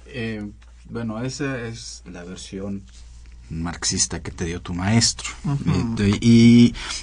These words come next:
Speaker 1: habrá quienes dentro de esa misma perspectiva metodológica insistirán que lo que es verdaderamente valioso es justamente esta destrucción de estructuras anteriores y la construcción de unas nuevas estructuras con un sentido distinto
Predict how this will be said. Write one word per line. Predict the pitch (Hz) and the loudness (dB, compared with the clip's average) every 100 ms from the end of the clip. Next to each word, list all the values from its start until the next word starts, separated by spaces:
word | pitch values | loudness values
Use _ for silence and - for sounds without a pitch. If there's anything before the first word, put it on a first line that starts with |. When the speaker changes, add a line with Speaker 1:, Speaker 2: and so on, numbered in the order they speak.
| - | -2
Speaker 1:
habrá | 107 104 107 | 2 4 4
quienes | 110 117 113 110 | 4 4 4 4
dentro | 101 95 98 92 | 2 2 2 0
de | 98 | 2
esa | 104 - 101 | 2 2 2
misma | 101 101 107 | 2 2 0
perspectiva | 98 95 92 82 - 95 | -2 -4 -6 -6 -2 0
metodológica | 101 98 98 95 92 95 - - | 0 0 0 0 0 -4 -6 -6
insistirán | 90 - - 92 87 87 | -4 -2 -4 -6 -6 -6
que | - 82 | -6 -8
lo | 82 78 | -8 -8
que | - 92 | -8 -6
es | 90 | -6
verdaderamente | 92 85 87 92 92 92 95 87 | -6 -6 -6 -6 -4 -6 -6 -8
valioso | 82 90 92 101 | -6 -6 -6 -6
es | - | -6
justamente | 101 - 95 87 87 - 90 | -6 -6 -6 -4 -6 -6 -6
esta | - 92 | -6 -6
destrucción | 90 95 - 95 - - 117 123 120 | -6 -6 -6 -6 -4 0 4 4 4
de | |
estructuras | 101 - 90 - 98 95 95 - - - - - | 2 -2 -8 -6 -2 -2 -2 -4 -8 -10 -10 -4
anteriores | 95 87 92 101 107 107 104 - | -2 -2 -2 0 0 0 0 0
y | 110 110 | 2 2
la | 101 | 0
construcción | 98 92 - - - 101 101 | -2 -6 -6 -4 0 2 2
de | 95 | 2
unas | 95 98 90 | 2 2 0
nuevas | 101 98 98 | 0 0 -2
estructuras | 87 - - - 90 - | -4 -8 -10 -8 -8 -6
con | 87 90 | -6 -6
un | 87 - | -6 -4
sentido | - 87 82 - 113 98 | -4 -4 -6 0 0 0
distinto | 87 - - 113 104 - | -2 -4 2 2 2 -2